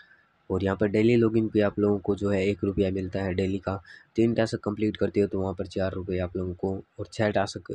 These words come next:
ये एप्लीकेशन डाउनलोड करने पर आप लोगों को दस रुपये मिल जाते हैं। अपकमिंग यहाँ पर कुछ ये जो सारे है ये अपकमिंग होने वाले हैं, यानी कि आने वाले ऑफर्स हैं जो कि या फिर चल रहे हैं। इन ऑफर्स को डाउनलोड करके भी आप लोग ईजीली अर्न कर सकते हो।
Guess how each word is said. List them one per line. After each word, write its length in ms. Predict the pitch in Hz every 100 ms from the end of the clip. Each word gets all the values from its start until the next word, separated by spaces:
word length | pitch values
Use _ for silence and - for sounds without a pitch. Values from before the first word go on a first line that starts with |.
| 107
ये 100 | 104
एप्लीकेशन 520 | - 104 104 101 101
डाउनलोड 400 | 95 98 98 98
करने 220 | 95 98
पर 140 | 92 90
आप 180 | 90
लोगों 160 | 92 92
को 140 | 90
दस 220 | 92 90 -
रुपये 160 | 95 90
मिल 140 | 87
जाते 280 | 82 87 -
हैं। 140 | 85 - _ - - - _ _
अपकमिंग 420 | - - 123 123 110
यहाँ 120 | 104
पर 180 | 107 107
कुछ 360 | 107 - -
ये 100 | 107
जो 140 | 104 104
सारे 280 | - 101 98
है 140 | 98
ये 120 | 101
अपकमिंग 520 | 98 90 - 104 107
होने 200 | 101 98
वाले 220 | 101 95 95
हैं, 220 | 101 98
यानी 260 | 98 101
कि 120 | 104 98
आने 180 | 101
वाले 200 | 95 98
ऑफर्स 360 | 95 92 98 -
हैं 100 | 95
जो 140 | 98
कि 200 | 90 101 - _ _ _ - - _ -
या 100 | 98
फिर 140 | -
चल 240 | - 101 101
रहे 120 | 98
हैं। 240 | 98 107 -
इन 160 | 110
ऑफर्स 260 | 107 - -
को 120 | 101
डाउनलोड 400 | 95 98 95 92
करके 240 | 98 95 101
भी 100 | 101
आप 180 | 92
लोग 160 | 101 101
ईजीली 280 | 95 101 104
अर्न 200 | 95 101
कर 160 | - 95
सकते 280 | - 87
हो। 80 | 92